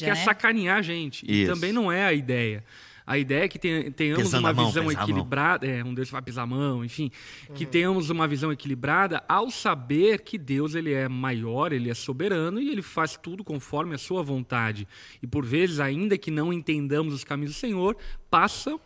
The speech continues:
Speaker 1: passa-se por tempos de sofrimento, por dores, por
Speaker 3: Uhum.
Speaker 1: perdas e assim por diante.
Speaker 3: É, eu até coloco na introdução do livro, Pastor Paulo, muito, muito bom isso, porque eu quero deixar bem claro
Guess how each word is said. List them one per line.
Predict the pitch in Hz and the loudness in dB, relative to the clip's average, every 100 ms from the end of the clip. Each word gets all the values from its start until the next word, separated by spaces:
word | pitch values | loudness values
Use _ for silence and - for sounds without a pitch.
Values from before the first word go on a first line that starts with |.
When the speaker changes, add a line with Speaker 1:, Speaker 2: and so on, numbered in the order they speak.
| _ - | _ 2
Speaker 1:
passa-se | 175 185 240 - 247 | 2 2 -2 -2 -6
por | _ 254 262 277 240 _ - | _ -6 -2 -2 -4 _ 2
tempos | 190 190 190 | 2 2 -4
de | |
sofrimento, | - 165 262 202 196 - | -4 -4 -2 0 -2 -4
por | 196 | -10
dores, | 165 156 165 165 147 | -2 2 2 2 -2
por | 175 175 | -6 -6
Speaker 3:
Uhum. | 160 | 0
Speaker 1:
perdas | 160 165 147 147 139 | 0 0 0 -2 -2
e | |
assim | 135 - | -6 -8
por | 135 | -10
diante. | 156 190 135 | -8 -4 -2
Speaker 3:
É, | 139 - | -2 2
eu | 160 | 0
até | 160 220 | 2 -2
coloco | 196 190 170 | 0 -2 0
na | |
introdução | 165 147 143 - 139 | -2 -2 -4 -2 -2
do | |
livro, | 120 131 135 | 0 2 0
Pastor | 117 117 110 | -2 -6 -4
Paulo, | 107 107 | -4 -4
muito, | 135 160 | -4 -6
muito | 127 123 156 | -8 -6 -4
bom | 160 151 117 | -2 -2 0
isso, | 98 - | -6 -2
porque | 139 | -2
eu | |
quero | 131 160 | 0 0
deixar | 170 - | -2 -2
bem | 151 175 | -2 -2
claro | 160 127 135 | 2 4 4